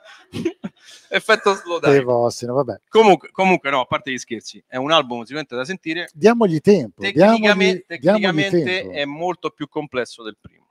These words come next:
Speaker 2: Ok, diamo tempo a,
Speaker 1: Ho
Speaker 2: eh,
Speaker 1: detto
Speaker 2: The
Speaker 1: una
Speaker 2: Smile,
Speaker 1: cosa,
Speaker 2: questo Wall
Speaker 1: tecnicamente, adesso
Speaker 2: of
Speaker 1: arriveranno
Speaker 2: Ice.
Speaker 1: miliardi di commenti.
Speaker 2: Eh?
Speaker 1: No,
Speaker 2: No, adesso
Speaker 1: tecnicamente no.
Speaker 2: No,
Speaker 1: <laughs>
Speaker 2: bello il nuovo, allora abbiamo bello il nuovo degli Smile,
Speaker 1: Sì,
Speaker 2: abbiamo,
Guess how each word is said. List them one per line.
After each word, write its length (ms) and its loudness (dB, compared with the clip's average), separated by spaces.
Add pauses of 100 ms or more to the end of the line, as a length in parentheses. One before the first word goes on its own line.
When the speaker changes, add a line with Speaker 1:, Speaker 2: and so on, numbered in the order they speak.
(280)
Speaker 2:
Ok, 260 -14
diamo 320 -2
tempo 760 -2 (360)
a, 240 0
Speaker 1:
Ho 340 -12
Speaker 2:
eh, 40 -6 (180)
Speaker 1:
detto 0 -
Speaker 2:
The 100 -6
Speaker 1:
una 120 -6
Speaker 2:
Smile, 220 -2
Speaker 1:
cosa, 120 0
Speaker 2:
questo 300 -8
Wall 140 -8
Speaker 1:
tecnicamente, 760 0
adesso 240 -12
Speaker 2:
of 120 -2
Speaker 1:
arriveranno 360 -8
Speaker 2:
Ice. 140 -16
Speaker 1:
miliardi 500 -18
di 140 -20
commenti. 580 -20
Speaker 2:
Eh? 300 -8 (560)
Speaker 1:
No, 280 -10
Speaker 2:
No, 100 -4
adesso 120 -2
Speaker 1:
tecnicamente 640 -2
no. 300 -10 (720)
Speaker 2:
No, 160 -8
Speaker 1:
<laughs> 180 -8
Speaker 2:
bello 380 4
il 100 -6
nuovo, 340 -4
allora 200 -2
abbiamo 280 -4
bello 480 2
il 140 -6
nuovo 240 -6
degli 240 -4
Smile, 480 -6
Speaker 1:
Sì, 80 -2
Speaker 2:
abbiamo, 560 -4